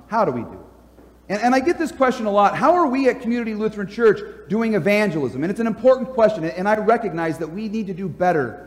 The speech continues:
at that here. We, we, this is something I need to confess to you, that, that I'm not doing a great job of helping us do outreach and evangelism in the community. I, I, it's, it's not a strong point of mine, and I need to improve on it, and I, and I pray you would forgive me for that.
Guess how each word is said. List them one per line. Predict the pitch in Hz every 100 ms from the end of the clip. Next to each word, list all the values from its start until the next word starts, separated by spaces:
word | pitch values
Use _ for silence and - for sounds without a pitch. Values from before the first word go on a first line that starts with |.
| -
at | 143 139
that | 147 135 -
here. | 127 117
We, | 147
we, | 147 165
this | 185
is | 208 -
something | 202 185 185
I |
need | 180 175
to | 160
confess | 175 151 180 165 - -
to |
you, | 147 190
that, | 151 143 - - 131
that | 151
I'm | 165
not | 175 196 160
doing | 185 170
a |
great | 127 147 170 170
job | 165 160 147
of | 120
helping | 143 151 156
us | 143
do | 143 147 -
outreach | 151 143 139 135
and | 127
evangelism | 123 139 135 123 113 113
in |
the | 107
community. | 107 113 113 95 95
I, |
I, | - 123 123 -
it's, | 120 -
it's | 120 -
not | 135 135
a |
strong | - 165 160 156
point | 151 139
of | 127
mine, | 135 135 - - -
and | 127
I |
need | 135 131
to | 135
improve | 120 - 139 113
on | 107
it, | 101
and | 110
I, | 117
and | - 117
I |
pray | 113 151 139
you | 123
would | 117 110
forgive | 107 107 120
me | 110
for | 98 92
that. | 90 -